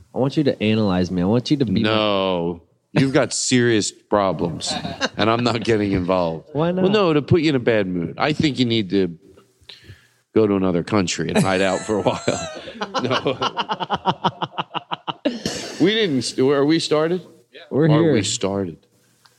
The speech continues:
Speaker 2: So
Speaker 1: Here we
Speaker 2: just
Speaker 1: are.
Speaker 2: take it
Speaker 1: Should we
Speaker 2: easy.
Speaker 1: tell the audience what's
Speaker 2: I don't
Speaker 1: going
Speaker 2: want
Speaker 1: on?
Speaker 2: the headsets tonight. Let, no headsets.
Speaker 1: No headsets?
Speaker 2: No, no. I like the headsets. Just,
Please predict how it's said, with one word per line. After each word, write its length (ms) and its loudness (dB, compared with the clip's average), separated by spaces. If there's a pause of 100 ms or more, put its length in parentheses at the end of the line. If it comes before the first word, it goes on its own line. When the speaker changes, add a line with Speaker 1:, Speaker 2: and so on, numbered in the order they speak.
(1300)
Speaker 2:
So 220 -12
Speaker 1:
Here 160 4
we 100 6
Speaker 2:
just 120 4
Speaker 1:
are. 80 2
Speaker 2:
take 100 0
it 60 -4
Speaker 1:
Should 100 0
we 60 4
Speaker 2:
easy. 80 -2
Speaker 1:
tell 140 4
the 140 2
audience 420 0
what's 140 0
Speaker 2:
I 60 2
don't 120 4
Speaker 1:
going 40 4
Speaker 2:
want 120 4
Speaker 1:
on? 60 2
Speaker 2:
the 100 2
headsets 680 -2
tonight. 420 -2
Let, 160 0
no 200 2
headsets. 760 -4
Speaker 1:
No 180 6
headsets? 500 0 (1600)
Speaker 2:
No, 300 6
no. 380 2 (180)
I 100 2
like 240 2
the 80 2
headsets. 400 0
Just, 260 -2